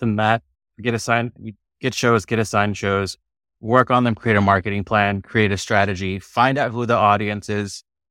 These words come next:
reach out as best we can, and just work, work, work, hitting as many people as we can with, you know, social media, organic stuff, flyers, word of mouth, all that stuff from the time we announce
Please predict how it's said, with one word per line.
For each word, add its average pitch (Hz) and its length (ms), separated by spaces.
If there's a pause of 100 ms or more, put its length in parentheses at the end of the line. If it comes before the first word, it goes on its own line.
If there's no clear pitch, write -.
(240)
reach 113 280
out 107 200
as 107 120
best 107 280
we 104 120
can, 104 420 (140)
and 104 180
just - 380 (1040)
work, 117 400
work, 117 320
work, 110 300 (140)
hitting 117 340
as 107 180
many 107 440 (760)
people 135 300
as 113 100
we 117 100
can 113 440
with, 101 160 (420)
you 101 100
know, 92 160
social 101 400
media, 104 540
organic 98 640
stuff, 104 440 (200)
flyers, 110 800 (300)
word 151 260
of 123 140
mouth, 110 380
all 110 180
that 107 220
stuff 104 280 (460)
from 117 160
the 110 80
time 117 260
we 117 120
announce 110 420